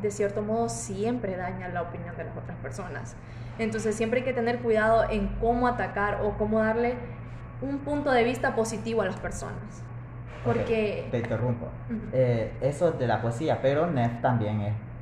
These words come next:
Speaker 2: eh, artista con la pintura, entonces quiero que nos hables un poquito de eso. Eh, si sentís que estás en un punto todavía evolutivo, ¿cuándo empezó? ¿Y cómo es tu proceso?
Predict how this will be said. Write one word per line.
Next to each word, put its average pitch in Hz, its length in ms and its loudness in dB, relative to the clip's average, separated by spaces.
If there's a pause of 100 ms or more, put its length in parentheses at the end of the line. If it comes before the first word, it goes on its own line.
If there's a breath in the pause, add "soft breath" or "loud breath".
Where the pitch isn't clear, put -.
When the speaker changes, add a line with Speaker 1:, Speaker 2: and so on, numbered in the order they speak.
(480)
Speaker 2:
eh, 113 320 4
artista 113 720 0
con 120 80 4
la 117 120 4
pintura, 131 680 2 (280)
entonces 113 300 0
quiero 117 180 0
que 120 80 2
nos 120 120 4
hables 117 200 4
un 120 100 4
poquito 120 420 2
de 135 260 6
eso. 135 280 0 (500 loud breath)
Eh, 107 580 6
si 117 320 0
sentís 117 300 2
que 127 80 4
estás 123 200 4
en 120 60 4
un 120 160 4
punto 127 280 0
todavía 107 380 2
evolutivo, 120 840 2
¿cuándo 113 240 4
empezó? 160 760 2 (540 loud breath)
¿Y 117 400 4 (140)
cómo 120 300 4
es 120 120 -2
tu 107 80 -2
proceso? 113 500 0